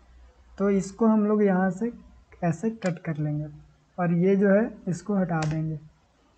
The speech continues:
अब हम लिखेंगे, अ, कॉन्टैक्ट्स controller dot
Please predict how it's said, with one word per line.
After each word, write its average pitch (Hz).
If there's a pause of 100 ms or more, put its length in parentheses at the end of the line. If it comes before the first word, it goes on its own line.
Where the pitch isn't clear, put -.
(440)
अब 190
हम 226
लिखेंगे, 220
अ, 226 (1800)
कॉन्टैक्ट्स 180
controller 180 (420)
dot 165